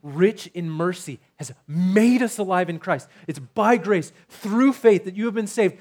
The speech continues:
not of works, so that none can boast." But then at the end of that, it, at the end of that little section, what does it say? "But we are God's workmanship, created in Christ Jesus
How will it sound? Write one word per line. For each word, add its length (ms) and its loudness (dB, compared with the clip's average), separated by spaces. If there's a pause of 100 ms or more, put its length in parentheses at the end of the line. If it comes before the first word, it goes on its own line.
(140)
not 300 2
of 140 -2
works, 240 2
so 120 -4
that 120 0
none 320 0
can 200 -2
boast." 280 4 (200)
But 160 2
then 160 0
at 100 -2
the 260 -2
end 180 -2
of 140 -2
that, 300 2 (140)
it, 200 -10
at 140 -2
the 140 0
end 120 0
of 80 0
that 180 4
little 180 -2
section, 420 -4
what 100 0
does 100 -4
it 100 -10
say? 320 0 (220)
"But 240 6
we 520 -2 (140)
are 180 0 (140)
God's 460 -4 (180)
workmanship, 1000 -4 (220)
created 840 0
in 300 -4
Christ 540 -2
Jesus 1000 -6